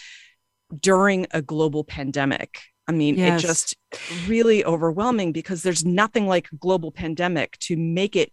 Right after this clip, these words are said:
Speaker 1: incredibly clear that we are all
Speaker 2: All
Speaker 1: absolutely
Speaker 2: connected.
Speaker 1: interconnected and interdependent.
Speaker 2: I do not want to shorten this conversation because I've thought about this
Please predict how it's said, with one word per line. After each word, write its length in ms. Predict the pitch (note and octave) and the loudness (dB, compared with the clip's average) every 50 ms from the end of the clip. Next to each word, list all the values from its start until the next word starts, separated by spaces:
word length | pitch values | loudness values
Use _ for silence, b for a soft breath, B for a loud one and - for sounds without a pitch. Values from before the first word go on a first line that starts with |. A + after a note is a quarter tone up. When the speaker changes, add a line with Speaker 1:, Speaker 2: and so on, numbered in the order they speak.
| _ - | _ -10
Speaker 1:
incredibly 880 | - F3 F3+ - - - - C#5 - G4 F#4+ F#4+ F#4 F#4 - D4+ D#4 D4 | -8 -8 -8 -8 -10 -12 -12 -10 -4 -2 0 0 0 0 -2 0 -2 -2
clear 460 | D4 - - B3+ B3+ A#3+ E3 C#3 B2 B2+ D3+ | -2 -2 -6 -6 -4 -2 -2 -2 -4 -2 -2
that 140 | E3 C#3+ C#3 | -2 -2 0
we 180 | E3 F3+ F3 | 0 2 4
are 140 | E3+ E3 - _ - | 4 2 2 _ 2
all 320 | E3 F3 F3+ F3+ F3+ F3 - - | 4 6 6 6 6 4 2 4
Speaker 2:
All 160 | G#3 F#3+ G3 F#3 | 4 4 4 4
Speaker 1:
absolutely 480 | - - A3+ G#3+ G#3 G3 F#3+ F3 F3 E3 | 2 2 4 6 6 6 4 4 0 0
Speaker 2:
connected. 160 | F#3+ F3+ D#3 | -2 -2 -2
Speaker 1:
interconnected 840 | D#3 D#3+ - - F3 - - G#3 F#3 F3 F#3+ - - - F3+ C#3 D3+ | -2 -6 -6 -8 -12 -8 -6 -4 -2 -2 -2 -4 -2 -4 -2 0 0
and 120 | D3+ C#3+ | 0 0
interdependent. 680 | C3+ B2+ C3+ A2 - - C3 A2+ - - C3 C3 - _ _ - - | -2 -2 -6 -8 -4 -4 -6 -4 -6 -8 -8 -10 -10 _ _ 2 4
Speaker 2:
I 180 | B3 C4 C#4 | 6 6 6
do 160 | B3 C4+ C4 B3+ | 6 6 6 6
not 260 | A#3+ A#3 A3+ A3+ - | 6 6 4 4 4
want 180 | G3 G#3 G#3+ | 4 2 4
to 60 | G#3 G3+ | 2 2
shorten 420 | - - G#3+ G3+ G3 - G3 G3 | 0 -2 -2 -2 0 0 0 0
this 160 | F#3+ F3+ - - | 0 0 -2 -4
conversation 760 | - G#3 F#3 F#3 E3+ F3+ F3+ - G#3 F3+ F#3 - - F#3 F#3 | -2 -2 -2 0 -2 -2 -2 -2 0 0 0 -2 0 -2 -2
because 280 | F#3+ F#3 - G3 F#3+ - | -2 -2 -4 -4 0 0
I've 200 | F#3 F#3 F3 - | 0 0 0 -2
thought 280 | - - G#3+ G3+ G3+ G3+ | -4 0 2 4 4 4
about 360 | G3 F3 F#3+ F#3 F3+ - - | 2 2 2 2 2 0 0
this 200 | G3 F#3 F3+ - | -2 -2 -2 -2